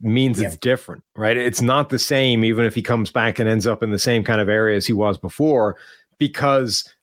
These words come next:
Speaker 1: until now, we didn't know that he could hit these heights. It was theoretical.
Speaker 2: Yeah.
Speaker 1: It was maybe if he puts it together,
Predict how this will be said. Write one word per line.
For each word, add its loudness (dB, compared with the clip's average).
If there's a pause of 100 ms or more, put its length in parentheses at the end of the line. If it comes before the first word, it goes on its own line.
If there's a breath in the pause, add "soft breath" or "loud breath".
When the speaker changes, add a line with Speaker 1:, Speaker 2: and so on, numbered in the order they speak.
(120)
Speaker 1:
until 2
now, 2
we 2
didn't -2
know 2
that -2
he 0
could -4
hit -2
these -2
heights. -2
It 0
was -2
theoretical. 0
Speaker 2:
Yeah. -10
Speaker 1:
It -6
was -2
maybe 2
if -2
he -4
puts -4
it -12
together, 0